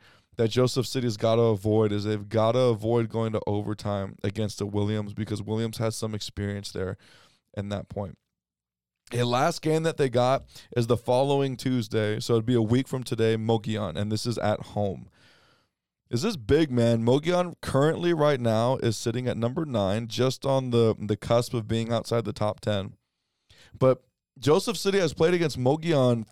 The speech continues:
three different times this whole season. Uh, they played against each other. Okay, so the first time that Joseph City met Mogollon, it was in a tournament,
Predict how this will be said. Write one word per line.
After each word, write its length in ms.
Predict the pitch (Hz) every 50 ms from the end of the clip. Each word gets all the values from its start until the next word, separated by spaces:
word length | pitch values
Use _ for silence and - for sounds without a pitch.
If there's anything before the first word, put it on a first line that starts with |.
| - -
three 320 | 135 131 131 151 175 196
different 360 | 175 196 175 - 170 147 117
times 440 | - 127 123 131 147 147 131 107 110
this 120 | 117 110
whole 220 | - - 143 147 147
season. 500 | - - 123 139 147 117 113 82 87 - - _ _ - - _ - _ _ _ _ _ _ _ _ _ -
Uh, 180 | 120 120 120
they 160 | 113 123 123
played 320 | - - - 131 139 143 156
against 320 | 143 143 143 143 135 -
each 160 | 139 131 -
other. 300 | 143 135 131 131 139 135
Okay, 260 | 123 120 120 - 123 113
so 140 | - 120
the 80 | 113 110
first 500 | - - - 139 143 156 170 160 - -
time 360 | - 143 143 143 131 120 117
that 100 | 120 110
Joseph 420 | 107 113 120 120 117 - - 117 -
City 240 | - 127 120 120
met 260 | 113 113 113 113 101 110
Mogollon, 560 | 104 107 110 110 104 107 110 110 110 110 107
it 80 | -
was 140 | - 107 107 -
in 120 | 110 107
a 60 | 104
tournament, 680 | - - - - 113 117 113 107 104 104 104 110 127